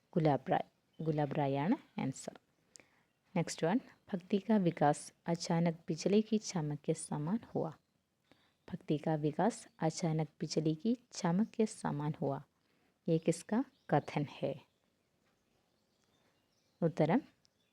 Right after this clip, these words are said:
ജോർജ് ഗ്രിയസ്, ഗ്രിയസൻ കാ കഥൻ ഹേ. നെക്സ്റ്റ് വൺ, ഭഗവാൻ കെ പ്രതി അനന്യഗാമി ഏകാന്ത് പ്രേം കാ നാം ഭക്തി ഹേ. ഭഗവാൻ കെ പ്രതി അനന്യഗാമി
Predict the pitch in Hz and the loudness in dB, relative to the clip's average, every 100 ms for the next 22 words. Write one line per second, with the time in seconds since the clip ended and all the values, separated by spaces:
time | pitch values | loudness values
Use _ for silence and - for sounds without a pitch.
0 | _ - 170 151 151 - - 135 123 - | _ 2 4 4 2 -2 -2 -2 -2 -8
1 | - _ _ - - 147 - 147 160 - | -18 _ _ -10 -2 -2 -2 -6 -2 -2
2 | 165 _ _ - 143 - 170 - - _ | -4 _ _ -2 -2 -2 -6 -6 -12 _
3 | _ _ _ _ _ _ _ _ 180 170 | _ _ _ _ _ _ _ _ -2 0
4 | - 156 190 233 - - 180 175 190 220 | 0 2 2 0 -6 0 6 6 6 4
5 | - 226 170 143 160 226 - 170 165 175 | 2 4 4 4 0 -2 -2 0 2 4
6 | 202 180 156 151 180 269 - - 151 143 | 4 4 2 4 2 0 -2 2 2 2
7 | 160 170 175 - 156 151 - 151 156 143 | 0 -2 -2 -2 -2 -2 -2 -2 -2 0
8 | 143 175 - _ - 143 - - 147 - | 2 0 -2 _ -2 -2 -4 -14 -14 -12
9 | - - _ _ _ _ _ _ - 147 | -14 -16 _ _ _ _ _ _ 0 2
10 | 143 151 170 165 165 156 151 233 - _ | 2 0 2 0 2 0 2 0 -2 _
11 | _ - 151 151 180 202 160 143 135 185 | _ -4 0 4 4 4 4 2 4 0